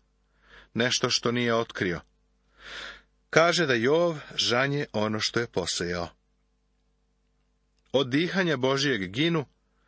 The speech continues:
i od daha nostrava njegovih nestaje ih. Ovaj čovek nije u pravu. Bog vaspitava svoju decu,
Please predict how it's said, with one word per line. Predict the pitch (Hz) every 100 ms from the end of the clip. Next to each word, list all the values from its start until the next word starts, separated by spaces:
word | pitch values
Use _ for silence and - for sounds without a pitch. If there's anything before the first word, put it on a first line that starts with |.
| _ -
i | 104
od |
daha | 92 120 147 135
nostrava | 120 120 - 127 117
njegovih | 107 101 98 92 - - - - - -
nestaje | 87 90 - 95 85 80
ih. | - - _ _ _ _ _ _ _ _ _ _ _ _ _ _ _ _ _ _ _ _ - - _
Ovaj | 110 127 139
čovek | - 113 117 -
nije | 85 80
u |
pravu. | - 92 95 95 80 - _ _ _ _ _ _ _ _ _ _ _ -
Bog | 95 123 127
vaspitava | 107 - - 117 - 131 120
svoju | - - 98 90
decu, | 131 156 131